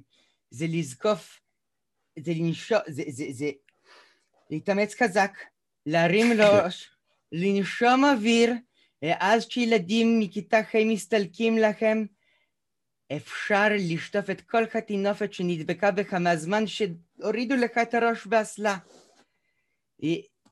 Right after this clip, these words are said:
Speaker 1: חנ-,
Speaker 2: וואו, זה קרה לך?
Speaker 1: זה קרה
Speaker 2: לא.
Speaker 1: למורינקה. היא כש-, זה היה בסדרה, אני נותנת ספוילר. ומה
Speaker 2: אה, אוקיי.
Speaker 1: שמורינקה אומר לי, כל המונולוג הזה שאני נותנת לו, זה,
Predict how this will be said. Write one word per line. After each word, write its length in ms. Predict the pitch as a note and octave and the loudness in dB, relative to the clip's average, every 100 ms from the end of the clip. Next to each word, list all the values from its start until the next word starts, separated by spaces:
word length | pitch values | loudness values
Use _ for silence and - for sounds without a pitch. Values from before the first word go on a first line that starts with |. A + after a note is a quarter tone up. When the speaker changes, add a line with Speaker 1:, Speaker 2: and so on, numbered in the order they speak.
| - | -20
Speaker 1:
חנ-, 380 | - G3 F#3 - | -4 -2 -2 -8
Speaker 2:
וואו, 1000 | A2 G#2 C3 F#3+ G3+ C#3+ A2+ A2 G#2+ G#2+ G2 _ _ _ | -4 0 2 2 2 2 2 2 2 0 -4 _ _ _
זה 120 | A2 A2+ | -8 -4
קרה 320 | G#2+ F#2+ G#2+ | -4 0 0
לך? 420 | D#3+ B3+ - - _ - | 0 -4 -10 -20 _ -12
Speaker 1:
זה 160 | C3 | -10
קרה 260 | D#3+ F#3+ G3+ | -4 0 2
Speaker 2:
לא. 100 | B2+ | 0
Speaker 1:
למורינקה. 640 | E3+ A#3 C4 C#4 A#3+ _ _ _ _ _ _ _ - | -2 -8 -8 _ _ _ _ _ _ _ _ _ -8
היא 160 | D#3+ | -8
כש-, 300 | E3 G#3+ G3+ - - - | -4 0 0 -2 -16 -8
זה 160 | C#3 G3+ | -2 0
היה 200 | A3 G#3 | 2 2
בסדרה, 420 | G3+ G#3+ G3 A3 | 2 -2 -2 2
אני 140 | G#3+ E3 | 2 2
נותנת 340 | E3 G3+ G3+ | 0 0 -2
ספוילר. 480 | - - A#3 A3 C3 A2+ - _ _ _ - | -4 0 2 2 -2 -6 -16 _ _ _ -6
ומה 480 | D#3+ E3 F3+ F3 G3 | -2 0 2 2 4
Speaker 2:
אה, 80 | A3+ | 2
אוקיי. 120 | A#3 | 2
Speaker 1:
שמורינקה 760 | A#3+ G3+ G3+ A3+ A#3 F#3+ F3+ | 0 2 4 4 2 2 0
אומר 340 | E3 F3 G3 G#3+ | 0 0 2 2
לי, 280 | F#3 C#3+ C3 _ _ D#3+ E3+ | 2 -4 -6 _ _ -6 -4
כל 220 | G#3 A3+ | 2 2
המונולוג 500 | A#3+ A3 G#3 G3 G#3+ | 4 2 2 2 2
הזה 200 | G#3 F#3+ | 2 0
שאני 300 | G3 G3+ F3+ | -2 -2 0
נותנת 480 | E3+ E3+ G#3+ A3+ A#3 | 0 -2 0 -2 0
לו, 80 | A#3+ A#3+ - _ - | 0 0 -4 _ -14
זה, 260 | C3 F#3+ | -2 -2